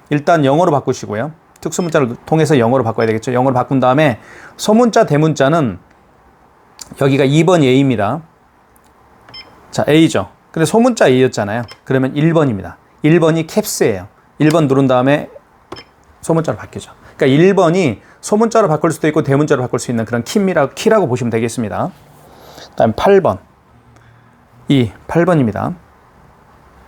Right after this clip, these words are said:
숫자 팔이죠. 숫자로 바꿔야 되겠죠. 특수문자를 눌러서 숫자로 바꾼 다음에 팔. 그다음에 소문자 이예요. 소문자 이로 한번 바꿔볼게요.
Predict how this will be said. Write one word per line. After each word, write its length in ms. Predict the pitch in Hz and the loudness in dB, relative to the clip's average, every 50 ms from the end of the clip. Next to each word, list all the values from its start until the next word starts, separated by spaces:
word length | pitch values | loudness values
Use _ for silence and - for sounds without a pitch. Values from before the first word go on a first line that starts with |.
| - - - - - - - - | -20 -20 -20 -20 -20 -20 -18 -14
숫자 320 | - - 185 - 151 139 | -10 -8 -4 -2 -2 -2
팔이죠. 400 | - - 175 156 135 123 151 147 - - _ _ - - - - - 131 | -2 -4 -4 -4 -2 -2 -4 -4 -6 -10 _ _ -20 -20 -14 -6 -6 -6
숫자로 300 | - - - - 214 180 | -6 -4 -2 0 0 0
바꿔야 220 | 143 127 - 139 139 | 0 0 2 2 2
되겠죠. 340 | 123 110 107 - 175 185 - - _ | 2 0 -2 -4 -6 -6 -6 -12 _
특수문자를 420 | - 151 - 175 156 139 135 120 | -18 -12 -8 -8 -4 -4 -4 -4
눌러서 240 | 107 110 110 107 - | -4 -6 -8 -8 -10
숫자로 200 | - - 165 147 | -4 -2 -2 -2
바꾼 180 | 123 - - 113 | -2 -2 -2 -2
다음에 140 | 110 110 107 | -2 -2 -2
팔. 260 | - - 156 123 - - - - - - - - - - - - - - _ | -2 -2 -2 -2 -4 -10 -20 -20 -18 -18 -18 -18 -20 -20 -20 -20 -20 -20 _
그다음에 500 | - 143 151 151 151 170 190 190 175 170 - _ | 0 2 2 4 4 2 2 0 0 -4 -8 _
소문자 600 | - - - 226 247 269 262 233 - - 214 156 | -12 -2 -2 0 2 2 0 0 0 2 2 2
이예요. 480 | 123 135 151 170 180 156 123 98 87 - _ _ _ _ _ _ _ _ _ _ _ _ _ _ _ _ _ _ _ _ _ _ - _ | 2 0 2 2 2 2 2 0 -2 -8 _ _ _ _ _ _ _ _ _ _ _ _ _ _ _ _ _ _ _ _ _ _ -20 _
소문자 380 | - - 180 185 208 196 196 170 | -4 -2 0 0 2 2 2 2
이로 140 | 143 151 | 4 4
한번 200 | 160 147 131 123 | 2 0 0 -4
바꿔볼게요. 420 | 123 - 147 127 127 - 120 113 | -4 -4 -4 -4 -2 -4 -2 0